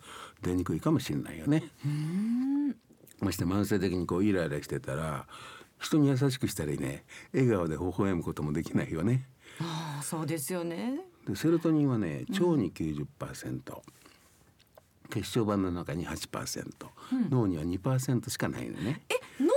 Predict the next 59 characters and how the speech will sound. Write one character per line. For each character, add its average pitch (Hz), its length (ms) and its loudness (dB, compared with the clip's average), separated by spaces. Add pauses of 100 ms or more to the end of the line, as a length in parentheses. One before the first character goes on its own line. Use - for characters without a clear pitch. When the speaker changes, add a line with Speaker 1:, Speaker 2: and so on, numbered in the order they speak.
(160)
Speaker 2:
に 339 80 2
は 208 100 -2
た 285 100 0
っ - 60 -6
た 480 100 2
二 277 160 6
パ 302 100 0
ー 339 100 4
セ 571 140 2
ン - 40 4
ト - 80 4
で 269 120 2
す - 80 -6
か？ 170 220 0 (220)
Speaker 1:
そ 127 60 4
う。 127 40 4
で、 156 120 2
腸 190 120 4
管 180 200 2
の 170 100 4
セ 165 80 0
ロ 160 140 4
ト 151 100 2
ニ 143 140 6
ン 131 40 6
は 113 100 4
ね、 95 120 2
脳 160 220 2
に 151 100 4
は 101 60 2
行 101 80 0
か 110 80 0
な 107 80 2
い 104 60 2
ん 101 100 4
だ 87 100 -2
け 87 140 -2
ど、 104 260 2
Speaker 2:
う 269 40 2
ん。 247 280 4 (800)
Speaker 1:
ふ-、 143 240 -2
不 - 100 -8
足 139 200 4
す 135 100 2
る 127 280 2
人 110 200 -2
は 76 80 0
ね、 67 200 -2 (100)
あ 73 100 -4
の、 76 460 -4 (180)
ま 95 80 0
あ、 - 20 -4
腸 127 220 2
の 92 140 0
蠕 101 240 2
動 104 160 2
運 101 140 2
動 87 160 -2
の 87 140 -4